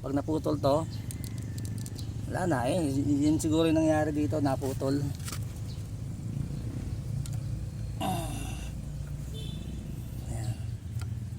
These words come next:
Wait lang to. Okay, post mo na muna ulit. Pwede naman to i-post eh. Mas pakita. Ayan. Tatanggalin nyo lang siya dito sa socket. Socket yan eh.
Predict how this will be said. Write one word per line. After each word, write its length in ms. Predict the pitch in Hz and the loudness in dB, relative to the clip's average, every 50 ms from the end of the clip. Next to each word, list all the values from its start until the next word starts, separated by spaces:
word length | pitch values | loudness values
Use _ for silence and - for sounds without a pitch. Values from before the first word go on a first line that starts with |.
| - - - - - | -6 -6 -6 -6 -6
Wait 160 | - - - | -6 -6 -6
lang 160 | - 90 - - - | -6 -6 -6 -6 -6
to. 80 | 110 107 110 - - - - - - - - - - - - - - - - - - - - - - - - - - - - - - - - | -6 -6 -6 -6 -6 -6 -6 -8 -8 -8 -8 -8 -8 -8 -8 -8 -8 -8 -8 -8 -6 -6 -6 -6 -6 -6 -6 -6 -6 -6 -6 -6 -6 -6 -6
Okay, 240 | - 120 117 - - - - | -6 -6 -4 -4 -6 -4 -4
post 160 | 123 120 - - | -4 -6 -4 -4
mo 80 | 139 143 | -4 -4
na 80 | 143 151 | -2 -2
muna 160 | 156 160 156 - | -2 -2 -2 -2
ulit. 160 | 170 - - - - | -4 -4 -4 -4 -4
Pwede 160 | 139 135 131 | -4 -4 -2
naman 240 | 135 139 147 147 139 | -2 0 0 0 -2
to 80 | - - | -4 -6
i-post 400 | - - - - - - - - | -8 -8 -8 -8 -10 -10 -10 -10
eh. 40 | - - - - - - - - - - - - - - - - - - - | -8 -8 -8 -8 -8 -8 -8 -8 -8 -8 -8 -8 -8 -8 -8 -8 -8 -8 -8
Mas 80 | - - | -8 -8
pakita. 240 | - - 135 117 - - - - - - - - - - - - - - - - - - - - - - - - - - - - - - - - - - - - 110 | -8 -6 -6 -6 -6 -8 -10 -10 -12 -12 -12 -12 -12 -12 -14 -14 -14 -12 -12 -12 -10 -10 -10 -10 -10 -10 -10 -10 -10 -10 -10 -10 -10 -10 -10 -10 -10 -12 -10 -6 -4
Ayan. 240 | 110 113 117 117 104 101 - - - - - - - - - - - - - - - - - - - - - - - - - - - - | -2 0 0 -2 -2 -4 -6 -8 -8 -8 -10 -12 -12 -12 -12 -12 -12 -10 -10 -10 -10 -10 -10 -12 -12 -10 -10 -10 -10 -8 -8 -8 -8 -6
Tatanggalin 400 | - 117 120 120 127 127 127 135 | -6 -6 -4 -2 0 0 2 2
nyo 160 | 131 131 135 | 2 2 2
lang 80 | 135 - | 2 2
siya 160 | - 127 123 | 0 -2 -2
dito 160 | 127 123 127 | -2 -2 -2
sa 400 | 123 - 143 127 131 135 143 147 156 - - - - - - - - - - - - - - - - - - - - - - - - - - - - - | 0 2 4 4 4 4 4 2 0 -4 -8 -10 -10 -10 -10 -8 -10 -10 -10 -10 -10 -10 -10 -10 -10 -10 -8 -8 -8 -10 -10 -8 -8 -8 -8 -10 -10 -8
socket. 400 | - - - 117 123 - 131 - - - - - - - - - - - | -8 -6 -6 -6 -4 -4 -6 -6 -6 -8 -10 -10 -10 -10 -10 -10 -8 -8
Socket 320 | - - - - - - | -8 -8 -8 -8 -10 -6
yan 160 | - 123 113 104 | -6 -6 -6 -6
eh. 120 | - - | -8 -8